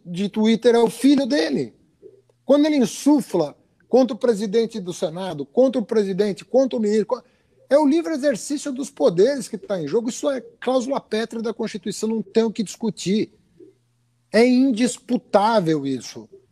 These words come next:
Não é interpretação de pedalada, que mudaram toda a jurisprudência pra, pra poder dizer que a Dilma, que tinha base pro impeachment da Dilma. Não, isso é expresso na Constituição. Então, tu tem que usar o T S E.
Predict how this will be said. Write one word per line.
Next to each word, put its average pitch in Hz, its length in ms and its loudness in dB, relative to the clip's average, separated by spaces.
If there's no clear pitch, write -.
Não 202 160 6
é 269 120 4
interpretação 214 760 -2
de 190 100 -4
pedalada, 170 800 -6
que 196 80 -2
mudaram 202 420 4
toda 254 300 0
a - 20 -2
jurisprudência 208 880 -4
pra, 202 260 -8
pra 190 120 2
poder 190 380 0
dizer 165 240 0
que 208 100 -4
a 180 60 -6
Dilma, 190 480 -2
que 175 120 -6
tinha 208 180 0
base 185 320 -2
pro 190 120 -8
impeachment 180 420 -8
da 151 160 -4
Dilma. 147 200 -4
Não, 247 520 4
isso - 160 -2
é 240 140 4
expresso 294 600 0
na 226 120 -6
Constituição. 151 640 -12
Então, 208 400 2
tu - 140 -10
tem 277 180 2
que 294 80 -4
usar 214 260 2
o 202 100 0
T 202 100 -4
S 170 340 -4
E. 156 260 -12